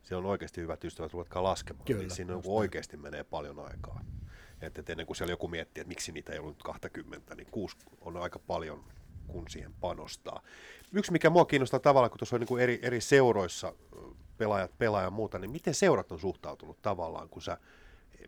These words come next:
Speaker 1: en mä, miten mä sen sanoisin, et sä nyt astu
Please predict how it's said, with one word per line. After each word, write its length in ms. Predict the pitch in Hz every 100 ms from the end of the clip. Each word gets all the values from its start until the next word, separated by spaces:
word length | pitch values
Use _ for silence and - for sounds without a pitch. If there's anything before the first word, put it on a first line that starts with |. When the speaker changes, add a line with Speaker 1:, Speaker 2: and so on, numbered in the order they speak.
| - -
Speaker 1:
en 100 | 92
mä, 120 | 95 92 - - -
miten 200 | 98 82
mä 80 | 80
sen 80 | -
sanoisin, 380 | - - - - -
et 100 | 95
sä 80 | -
nyt 120 | 98 101
astu 260 | 117 -